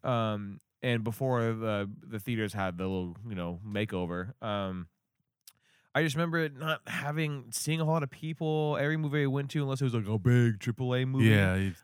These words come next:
Speaker 1: like,
Speaker 2: like, ten
Speaker 1: n-,
Speaker 2: people in there
Speaker 1: yeah,
Speaker 2: max.
Speaker 1: dude, almost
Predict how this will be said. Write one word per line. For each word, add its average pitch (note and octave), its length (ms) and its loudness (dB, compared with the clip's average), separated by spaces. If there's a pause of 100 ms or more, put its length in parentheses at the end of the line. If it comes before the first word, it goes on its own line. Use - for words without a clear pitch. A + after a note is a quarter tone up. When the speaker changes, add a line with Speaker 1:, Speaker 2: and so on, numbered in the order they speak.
Speaker 1:
like, B2+ 500 0
Speaker 2:
like, A2 160 -2
ten C3+ 140 2
Speaker 1:
n-, C3 100 2
Speaker 2:
people G2+ 300 0
in F#2 80 0
there D3+ 100 4
Speaker 1:
yeah, E3+ 220 4
Speaker 2:
max. C3 180 0
Speaker 1:
dude, D3 220 4
almost E3 560 -2